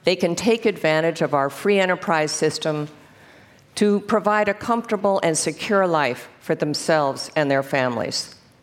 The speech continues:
Elizabeth Warren and Bernie Sanders don't believe in the Alim-, American dream. They think it has been profoundly corrupted by billionaires and big corporations. They think they need to fix that.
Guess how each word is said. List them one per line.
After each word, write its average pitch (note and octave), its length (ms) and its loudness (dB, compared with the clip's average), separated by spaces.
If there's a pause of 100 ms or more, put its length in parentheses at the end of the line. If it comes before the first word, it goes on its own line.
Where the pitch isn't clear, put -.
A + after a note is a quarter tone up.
(800)
Elizabeth G3+ 560 0
Warren D#3 480 0 (160)
and D#3+ 180 0
Bernie F3+ 260 2
Sanders F3+ 460 0
don't F#3 220 0
believe G3+ 300 2
in D3+ 60 0
the C3+ 80 2
Alim-, B2 360 0
American C3 580 0
dream. A#2+ 380 -4 (720)
They G#3 160 4
think G#3+ 300 0
it F#3 80 2
has E3+ 120 2
been E3+ 200 2
profoundly F#3+ 640 0
corrupted D#3+ 720 -2
by C3 320 0 (1800)
billionaires F3+ 720 2
and C#3+ 260 0
big D#3+ 180 0
corporations. C3 1000 -2 (920)
They A3 160 2
think B3+ 300 -2
they A3 100 2
need G3 220 0
to G3 80 -2
fix C4+ 340 -2
that. - 280 -2